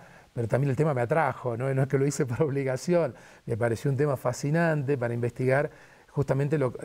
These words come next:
esta tensión entre los viejos y nuevos medios. Eh, el libro clave, el que lanza el tema a nivel mundial, es del año dos mil seis, Convergence Culture, de Henry Jenkins, ¿no? Eh, pero lo más interesante del libro de Jenkins es el subtítulo,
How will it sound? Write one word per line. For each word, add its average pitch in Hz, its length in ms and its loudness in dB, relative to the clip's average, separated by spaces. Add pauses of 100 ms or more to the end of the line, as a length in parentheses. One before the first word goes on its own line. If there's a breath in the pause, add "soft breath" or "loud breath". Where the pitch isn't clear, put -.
(120)
esta - 260 -8
tensión 135 500 0
entre 123 420 -2
los 113 140 -2
viejos 143 220 -2
y 139 40 0
nuevos 120 200 -2
medios. 95 500 -6 (420 loud breath)
Eh, 143 160 -12
el 120 160 0
libro 143 300 2
clave, 147 500 2
el 110 60 -6
que 117 100 -4
lanza 131 360 0
el 120 120 -2
tema 135 200 0
a - 20 -2
nivel 131 220 -2
mundial, 156 460 0
es 131 140 -2
del 113 180 -2
año 117 200 -4
dos 113 100 -2
mil 131 160 -4
seis, 151 460 0 (440 soft breath)
Convergence 117 640 -2
Culture, 151 520 0
de 104 420 -8 (360)
Henry 127 240 -2
Jenkins, 143 600 -2
¿no? 139 280 -8 (460 loud breath)
Eh, 117 260 -6
pero 123 120 2
lo 127 80 4
más 156 80 4
interesante 151 480 0
del 139 120 0
libro 151 380 2
de 123 100 -4
Jenkins 156 440 0
es 127 140 -2
el 131 100 -4
subtítulo, 123 760 -2